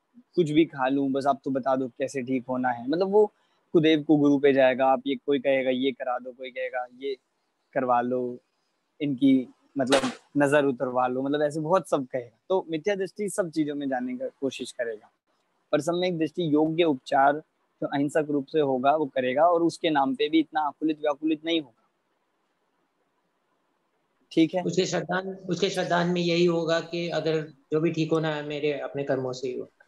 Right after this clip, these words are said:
Speaker 1: हाँ, क्योंकि यथा योग्य, मतलब उनको जो परिणाम है, भाव है,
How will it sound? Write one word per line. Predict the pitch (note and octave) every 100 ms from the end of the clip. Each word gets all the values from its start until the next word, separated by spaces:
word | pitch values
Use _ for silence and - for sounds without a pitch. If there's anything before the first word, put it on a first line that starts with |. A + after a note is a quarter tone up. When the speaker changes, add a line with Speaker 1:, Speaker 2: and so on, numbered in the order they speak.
| _ _ _ _ _ - - _
Speaker 1:
हाँ, | D#3+ A2+ - _ _ _ _ -
क्योंकि | G3 F3+ B3 A#3+ - - D#3+
यथा | D3 - G3+
योग्य, | A3 G3 F3+ G#3+ A3+ G3
मतलब | E3 F#3+ F#3+
उनको | E3 D3+ F#3+
जो | G3
परिणाम | G3 E3 C#3+ D3 F3
है, | F3+
भाव | E3 C#3 D3+
है, | E3+